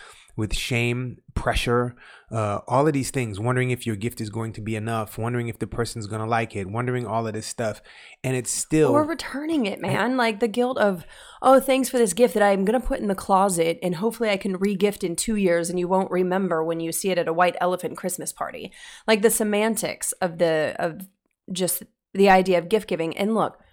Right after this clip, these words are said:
Speaker 2: I'm not saying people should or shouldn't do it. It's just that for me,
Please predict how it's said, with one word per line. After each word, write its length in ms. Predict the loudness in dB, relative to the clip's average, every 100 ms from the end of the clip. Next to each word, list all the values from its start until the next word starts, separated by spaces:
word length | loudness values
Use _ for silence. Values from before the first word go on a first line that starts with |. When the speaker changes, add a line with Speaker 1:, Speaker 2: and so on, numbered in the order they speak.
| _ _ _ -2
Speaker 2:
I'm 60 |
not 180 | -2 0
saying 280 | 0 -2 -2
people 240 | -4 -6
should 200 | -6 -6
or 60 | -6
shouldn't 380 | -6 -6 -6 -4
do 160 | -4
it. 280 | -4 -6 -14 _ _ _ _
It's 200 | -4 -2
just 240 | -2 -2
that 180 | -4 -6
for 180 | -2 2
me, 460 | 4 4 2 0